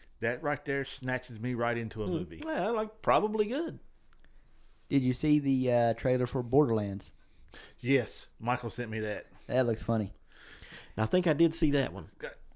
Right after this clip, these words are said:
Speaker 1: Kevin Hart in it.
Speaker 3: Mm-hmm. Yeah, and I, I like the Borderlands games, so.
Speaker 1: Me, me and Michael, we, uh, we sitting out at the house, and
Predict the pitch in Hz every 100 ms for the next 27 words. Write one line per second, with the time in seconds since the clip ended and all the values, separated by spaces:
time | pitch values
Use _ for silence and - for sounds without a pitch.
0 | - - 147 127 120 139 110 110 101 -
1 | - 131 127 120 123 - - - _ -
2 | - - - - - - 117 104 - -
3 | 120 90 135 123 113 107 110 107 104 104
4 | 110 104 101 - - 139 165 - - -
5 | - - - 117 135 127 117 120 - 98
6 | - - - - - - - - 110 -
7 | 113 101 98 92 - - 117 - 117 110
8 | 107 - 101 107 95 - - - - -
9 | - - - - - - 110 104 95 92